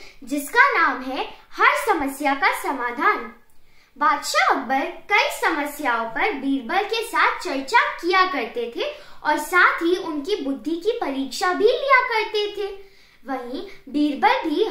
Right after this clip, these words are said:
हर समस्या का समाधान बड़े ही रोचक तरीके से करते थे। एक बार की बात है, बादशाह अकबर और बीरबल दोनों शाही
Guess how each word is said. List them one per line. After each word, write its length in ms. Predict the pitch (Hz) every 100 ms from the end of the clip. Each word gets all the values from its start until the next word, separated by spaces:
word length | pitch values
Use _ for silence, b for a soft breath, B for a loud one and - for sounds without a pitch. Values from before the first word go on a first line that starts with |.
| -
हर 180 | 311 494
समस्या 580 | - 415 320 294 311 277
का 240 | 277 269
समाधान 560 | 269 262 240 233 254 440 B B B 226
बड़े 460 | 254 262 285 392
ही 220 | 415 440
रोचक 540 | 339 285 277 - 440 440
तरीके 440 | 349 294 277 311 294
से 180 | 302
करते 360 | 285 220 202 370
थे। 260 | 587 571 - - - B B 294 B -
एक 260 | 381 659 269
बार 260 | 240 285
की 260 | 403 539 294
बात 340 | 240 247 415
है, 480 | 240 226 302 - - - -
बादशाह 720 | 247 240 - - 339 - 277
अकबर 400 | 240 226 226 -
और 160 | 339 359
बीरबल 640 | 247 269 247 226 226 302 415 B B
दोनों 440 | 226 285 262 240 330
शाही 460 | - 349 302 -